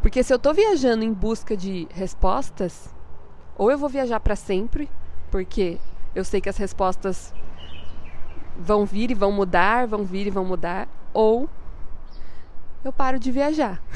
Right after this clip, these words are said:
<laughs> E viajo só pra dentro, que esse é o lugar que realmente todos nós temos que viajar.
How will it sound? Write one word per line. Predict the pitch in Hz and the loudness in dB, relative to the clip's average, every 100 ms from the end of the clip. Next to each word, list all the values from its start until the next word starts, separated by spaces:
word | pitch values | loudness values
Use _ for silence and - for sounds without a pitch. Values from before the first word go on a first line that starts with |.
| - | 2
<laughs> | 311 254 302 269 269 - - - - - - - 359 - | 2 2 0 0 0 -2 -2 -2 -2 -4 -6 -6 -4 0
E | 247 | 0
viajo | 214 220 202 226 | 0 0 0 0
só | 233 220 | 2 2
pra | - 240 | 2 2
dentro, | 226 208 180 190 170 170 | 2 2 0 -2 -4 -4
que | - | -2
esse | 196 196 | 0 0
é | 202 | 0
o | |
lugar | 202 196 185 | 0 0 0
que | - | 2
realmente | 196 208 190 196 - | 2 4 2 0 -2
todos | - 190 208 | -2 0 2
nós | 196 196 | 4 4
temos | - 190 202 | 4 0 -4
que | - | -6
viajar. | 185 196 196 180 156 | -2 0 0 -2 -4